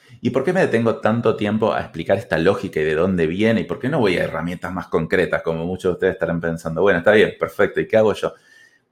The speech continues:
Bueno, porque lo primero que hay que hacer es entender de dónde venimos y entender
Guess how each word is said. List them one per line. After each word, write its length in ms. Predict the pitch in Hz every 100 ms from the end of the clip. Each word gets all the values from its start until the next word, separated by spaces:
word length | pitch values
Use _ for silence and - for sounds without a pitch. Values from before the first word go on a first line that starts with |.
| _
Bueno, 220 | 85 87
porque 240 | 82 82 80
lo 160 | 87 85
primero 480 | 90 107 131 131
que 80 | 90
hay 100 | 90
que 80 | 87
hacer 460 | - 95 113 117 _ _ _
es 160 | 82 -
entender 500 | 85 82 85 90 92
de 60 |
dónde 260 | 87 90 90
venimos 500 | 82 82 78 78 -
y 80 | 92
entender 720 | 85 87 90 117 143 143 -